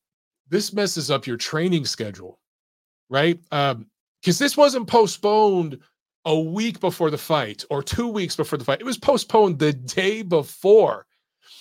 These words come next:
That really messes up your training rhythm. And, uh, these fighters, it's not like they're fighting five or six times a year anymore.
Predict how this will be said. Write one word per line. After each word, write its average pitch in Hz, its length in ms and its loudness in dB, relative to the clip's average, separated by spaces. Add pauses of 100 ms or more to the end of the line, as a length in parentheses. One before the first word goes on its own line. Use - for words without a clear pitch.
(520)
That 175 320 2
really 180 500 2
messes 156 480 -2
up 139 280 0
your 127 160 -6
training 156 580 -4
rhythm. 110 480 -4 (1080)
And, 147 340 0
uh, 143 140 2
these 170 200 -4
fighters, 185 380 0
it's 151 140 -8
not 175 100 -2
like 175 140 -4
they're 151 80 -2
fighting 151 400 0
five 135 240 0
or 127 60 -10
six - 200 -8
times 113 280 -6
a 107 60 -10
year 123 220 -4
anymore. 95 440 -10